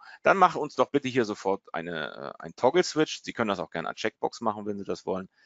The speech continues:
Wenn er im, äh, nachfolgenden Label einen, ein Konstrukt hat, ähm, Wert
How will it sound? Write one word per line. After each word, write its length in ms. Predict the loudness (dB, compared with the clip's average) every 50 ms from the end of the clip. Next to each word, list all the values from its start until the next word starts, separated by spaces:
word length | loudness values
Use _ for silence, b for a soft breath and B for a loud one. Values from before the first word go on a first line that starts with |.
| b b b b b b 2
Wenn 140 | 4 6 8
er 180 | 8 8 8
im, 320 | 6 4 2 0 -4 -8 -8
äh, 220 | -8 -8 -8 -2
nachfolgenden 680 | 4 6 6 6 6 6 6 6 6 6 4 4 6 8
Label 380 | 8 10 10 8 8 6 6
einen, 580 | 6 4 2 0 -2 -4 -4 -6 -6 -8 -10 -10
ein 140 | -10 -10 -8
Konstrukt 640 | -8 -8 -8 -8 -8 0 2 2 2 2 _ 2 4
hat, 320 | 6 6 6 4 -2 b b b b b b b b b b b -4
ähm, 440 | -2 0 0 0 0 0 -2 -4 -8 -14 _
Wert 540 | -18 0 4 8 10 10 10 8 6 4